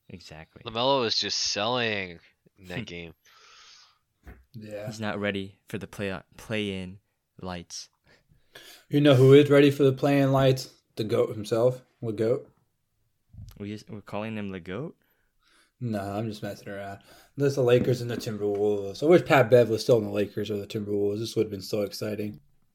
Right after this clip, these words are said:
Speaker 1: Hmm.
Speaker 3: But I think, uh, pretty unanimous, right? Like, there's no way LeBron loses the play-in. <laughs>
Speaker 2: No way. He'll
Speaker 3: After
Speaker 2: give
Speaker 3: Dar-, I
Speaker 2: his
Speaker 3: know we,
Speaker 2: soul.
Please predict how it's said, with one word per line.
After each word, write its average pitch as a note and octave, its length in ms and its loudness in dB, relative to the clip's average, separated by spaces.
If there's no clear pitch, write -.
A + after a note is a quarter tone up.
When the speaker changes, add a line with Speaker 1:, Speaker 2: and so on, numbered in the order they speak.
Speaker 1:
Hmm. A#2+ 100 -12
Speaker 3:
But G#2+ 420 0
I C#3 60 0
think, F3+ 220 -2
uh, A#2 320 4
pretty C#3+ 260 6
unanimous, A#2 560 0
right? A#2+ 280 6
Like, G#2 300 2
there's C3+ 180 0
no C3+ 140 2
way G#2 120 4
LeBron G2+ 420 -2
loses G2+ 420 -8
the - 100 -20
play-in. D#3 800 0
<laughs> - 40 -20
Speaker 2:
No G#2 200 -4
way. F#2 160 -2
He'll F#2+ 460 -10
Speaker 3:
After C#3 340 6
Speaker 2:
give C3+ 240 10
Speaker 3:
Dar-, C#3 80 8
I C#3 40 10
Speaker 2:
his D3+ 100 6
Speaker 3:
know D#3+ 140 10
we, D3+ 100 8
Speaker 2:
soul. - 180 -6